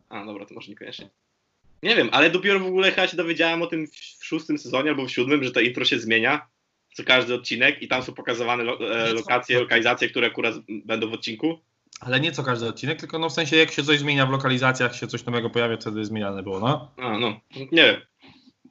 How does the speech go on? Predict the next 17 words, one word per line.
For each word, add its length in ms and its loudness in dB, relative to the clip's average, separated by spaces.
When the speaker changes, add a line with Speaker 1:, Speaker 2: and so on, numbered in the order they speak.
Speaker 1:
Ja 160 8
jedyne 280 4
intro, 300 -4
jakie 240 0
zawsze 260 -2
oglądałem, 460 2
to 80 -6
było 400 4
z 500 2
serii 480 0
Niefortunnych 760 -2
Zdarzeń 300 0
na 60 -2
Netflixie, 580 0
bo 100 -2
tam... 320 2
e, 300 2